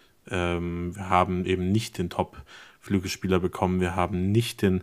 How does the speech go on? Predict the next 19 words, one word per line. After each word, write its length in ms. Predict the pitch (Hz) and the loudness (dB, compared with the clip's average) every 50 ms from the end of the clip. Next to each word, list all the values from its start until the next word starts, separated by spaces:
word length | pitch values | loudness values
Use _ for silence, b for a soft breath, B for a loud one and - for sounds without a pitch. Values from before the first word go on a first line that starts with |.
| B B B B B B B B | B B B B B B B B
äh, 80 | - 101 | -4 -2
einen 240 | 95 92 92 92 90 | 0 2 2 0 0
Top-Sechser 580 | - - - - - - 98 95 - - 95 | -2 -4 -4 -4 2 2 2 2 2 0 0
bekommen, 420 | 87 92 92 - - 98 90 90 90 | 0 0 -2 0 0 0 0 2 0
den 140 | 92 90 90 | 0 0 0
wir 100 | 87 - | -2 -2
vielleicht 300 | - 98 92 87 - - | 0 -2 -2 -2 -4 -8
gebraucht 480 | - - - 92 90 87 - - - | -12 -8 -2 -2 -2 -2 -2 -4 -4
hätten. 360 | 92 90 - - 92 90 90 B B B B B B B B _ _ - - - - | -4 -4 -4 -4 -6 -6 -6 B B B B B B B B _ _ -20 -20 -12 -4
Wir, 400 | - 95 90 87 87 87 87 87 - - - | -2 0 0 2 0 0 -2 -4 -8 -10 -6
ähm, 600 | - 92 90 87 90 87 87 87 87 87 90 95 - _ _ _ _ - - - | -4 -2 0 0 0 -2 -2 -4 -4 -6 -6 -8 -10 _ _ _ _ -18 -6 -4
der 100 | 104 - | -4 0
einzige 460 | - 107 110 104 - 123 107 101 101 | 2 0 2 2 2 2 4 4 2
Grund, 280 | 101 - 104 107 113 104 | 2 4 4 4 6 6
warum 220 | 104 95 98 98 | 6 4 6 4
wir 140 | 95 90 - | 2 2 4
halbwegs 480 | - 98 101 104 - - 101 - - - | 4 2 2 2 0 -2 -2 -2 -4 0
unbeschadet 760 | - 120 120 127 120 - - - 101 95 98 95 - 92 - | 4 4 4 6 6 4 4 6 6 6 6 4 2 -2 -2
dann 200 | 95 92 95 | 0 -2 -2